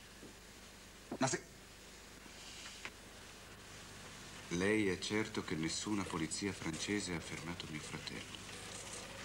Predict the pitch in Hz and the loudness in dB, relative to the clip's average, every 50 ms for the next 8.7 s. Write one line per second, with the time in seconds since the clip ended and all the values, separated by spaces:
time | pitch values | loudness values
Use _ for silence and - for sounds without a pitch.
0 | - - - - - - - - - - - - - - - - - - - - | -8 -8 -8 -10 -10 -8 -8 -6 -6 -6 -6 -6 -6 -6 -8 -8 -8 -6 -2 2
1 | - 64 - - 58 - - - - - - - - - - - - - - - | 2 2 2 2 -2 -4 -4 -6 -6 -6 -6 -8 -8 -8 -8 -6 -6 -6 -6 -6
2 | - - - - - - - - - - - - - - - - - - - - | -8 -8 -8 -8 -8 -8 -8 -10 -10 -8 -6 -6 -4 -4 -4 -4 -6 -6 -6 -6
3 | - - - - - - - - - - - - - - - - - - - - | -6 -6 -4 -6 -6 -6 -6 -6 -6 -6 -8 -8 -8 -8 -8 -8 -8 -8 -8 -8
4 | - - - - - - - - - - - - - - - - - - - - | -6 -6 -4 -4 -2 0 0 0 0 0 -2 -4 -4 -4 -4 -4 -4 -4 -4 -6
5 | - - - - - - - - - - - - - - - - - - - - | -6 -6 -6 -6 -6 -4 -4 -4 -4 -2 -2 -2 0 0 -2 -2 -2 -2 -2 -2
6 | - - - - - - - - - - - - - - - - - - - - | -2 -2 -2 -2 -2 -2 -2 -2 -4 -2 -2 -2 -2 -2 -2 -4 -4 -4 -2 -2
7 | - - - - - - - - - - - - 95 101 104 - - 127 127 127 | -2 -4 -2 0 2 2 2 2 0 2 6 8 10 10 10 8 10 10 10 10
8 | 113 123 117 110 113 110 104 104 92 - - - - - | 10 8 8 8 8 8 8 6 4 4 2 0 -2 -2